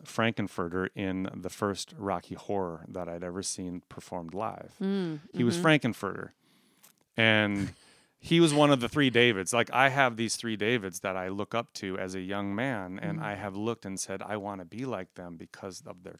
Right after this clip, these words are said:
Speaker 1: kindness and the way that they attract people, but the way that they stand and deliver, the
Speaker 2: Mm.
Speaker 1: way that the community and community theater needs them to."
Speaker 2: Mm-hmm.
Speaker 1: And I remember talking to David Clayton. I, I was too scared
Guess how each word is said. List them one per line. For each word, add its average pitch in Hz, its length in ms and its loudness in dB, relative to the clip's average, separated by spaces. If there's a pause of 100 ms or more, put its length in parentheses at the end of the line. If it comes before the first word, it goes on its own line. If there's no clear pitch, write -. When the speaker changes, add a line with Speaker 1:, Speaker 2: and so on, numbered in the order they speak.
Speaker 1:
kindness 110 680 -4 (280)
and 95 160 -4
the 95 60 0
way 101 200 2
that 92 280 -4
they 90 180 -4
attract - 480 -12
people, 95 400 -10
but 92 180 -10
the 101 80 -8
way 104 140 -4
that 101 160 -8
they 90 120 -10
stand 104 480 -6
and 90 160 -8
deliver, 90 600 -6 (280)
the - 120 -2
Speaker 2:
Mm. - 40 -2
Speaker 1:
way 107 160 2
that 92 180 -6
the - 80 -12
community 101 680 -6
and 87 100 -12
community 92 320 -12
theater 92 320 -10
needs 131 300 -8
them 95 240 -14
to." - 140 -14
Speaker 2:
Mm-hmm. 170 420 -4 (220)
Speaker 1:
And 113 100 -6
I 123 40 0
remember 147 280 2
talking 123 320 0
to 110 80 0
David 104 320 -4
Clayton. 120 320 -2
I, 107 240 -2
I 127 80 2
was 135 160 0
too 107 220 -2
scared 95 500 -4